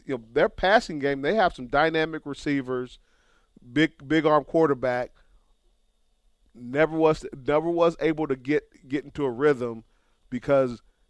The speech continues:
did a great job. Hats off to Al Golden on the, on the, uh, some of the blitz calls. You know, they kept him off balance and,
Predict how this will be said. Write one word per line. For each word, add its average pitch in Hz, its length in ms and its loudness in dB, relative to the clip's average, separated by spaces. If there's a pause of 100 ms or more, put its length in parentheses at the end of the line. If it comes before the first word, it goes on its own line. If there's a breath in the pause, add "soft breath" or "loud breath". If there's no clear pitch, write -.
(500)
did 127 160 -10
a 131 80 -4
great 143 320 0
job. 151 360 4 (420)
Hats 151 320 -2
off 151 160 2
to 127 100 -6
Al 147 220 4
Golden 143 400 2
on 127 160 -4
the, 123 180 -12
on 120 200 -10
the, 113 80 -8 (120)
uh, 113 240 -6
some 123 200 -8
of 117 40 -8
the 113 60 -10
blitz 139 320 -2
calls. 143 560 4 (500)
You 123 80 -6
know, 127 60 -6
they 143 100 0
kept - 460 2
him 165 260 0
off 143 280 0
balance 135 680 2 (840)
and, 123 240 -6